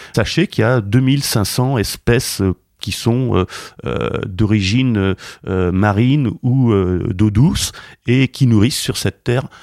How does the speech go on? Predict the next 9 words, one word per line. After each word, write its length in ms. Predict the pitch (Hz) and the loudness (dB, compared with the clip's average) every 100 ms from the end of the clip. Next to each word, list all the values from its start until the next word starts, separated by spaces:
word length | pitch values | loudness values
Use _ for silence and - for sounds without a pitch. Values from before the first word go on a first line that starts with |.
| - _ | -20 _
euh, 120 | 101 95 | -4 -2
un 140 | 117 | 0
milliard 360 | 117 110 120 135 | 0 2 0 0
d'habitants. 500 | 120 110 - 175 165 - _ _ _ | -2 -4 -6 -8 -10 -18 _ _ _
C'est 400 | - - 104 98 98 | -12 -2 0 0 0
non 200 | 110 127 | 0 0
négligeable 480 | 113 143 233 247 - | 0 -2 -4 -6 -8
quand 100 | - | -10
même. 180 | 95 - | -8 -10